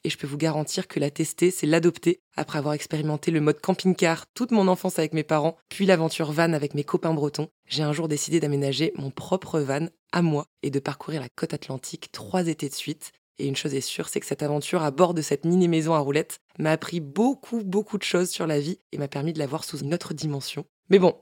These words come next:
ça, c'est la version un peu Polly Pocket de l'aventurière van life quand je regarde le parcours de Johanna et Eric, alias des Fenêtres sur le Monde, qui pendant plus d'un an ont parcouru l'Amérique à bord de leur van Popo, un combi Volkswagen T trois bien roots comme on les aime.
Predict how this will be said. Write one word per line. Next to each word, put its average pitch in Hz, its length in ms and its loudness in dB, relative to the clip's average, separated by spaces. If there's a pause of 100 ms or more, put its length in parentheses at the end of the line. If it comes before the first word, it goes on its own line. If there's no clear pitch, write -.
(100)
ça, 196 500 4
c'est 147 160 -4
la 151 80 4
version 156 300 0
un 165 80 0
peu 196 100 4
Polly 196 300 2
Pocket 180 320 2
de 202 80 6
l'aventurière 185 600 4
van 190 140 8
life 196 420 8
quand 175 140 2
je 160 80 0
regarde 175 260 2
le 165 80 2
parcours 175 420 -2
de 151 120 0
Johanna 175 560 4
et 165 220 6
Eric, 175 260 0
alias 160 240 2
des 147 160 -4
Fenêtres 170 460 -4
sur - 180 -8
le 151 140 0
Monde, 160 300 -2 (160)
qui - 140 -10
pendant 156 280 -2
plus - 160 0
d'un 180 160 6
an 165 180 -2
ont 160 60 -8
parcouru 156 400 -6
l'Amérique 151 420 -2
à 143 60 -4
bord 156 180 -4
de 143 80 -4
leur 139 180 -2
van 151 200 -2 (180)
Popo, 185 340 2 (240)
un 143 100 -8
combi 151 320 -4
Volkswagen 151 520 0
T 185 200 0
trois - 280 -2
bien 160 240 6
roots 214 320 2
comme 185 160 4
on 160 60 2
les 151 200 2
aime. 175 200 2